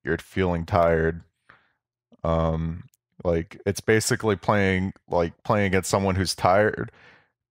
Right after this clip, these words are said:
compared to playing to someone who's awake. It's, like, three different levels, like, sleepy,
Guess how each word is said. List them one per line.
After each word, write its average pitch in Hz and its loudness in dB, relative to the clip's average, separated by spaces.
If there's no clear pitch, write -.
compared 95 2
to 87 -2
playing 92 0
to 87 0
someone 87 0
who's 85 -4
awake. 82 0
It's, - -4
like, 87 2
three 92 -2
different 85 -2
levels, 82 0
like, 76 -4
sleepy, 87 -2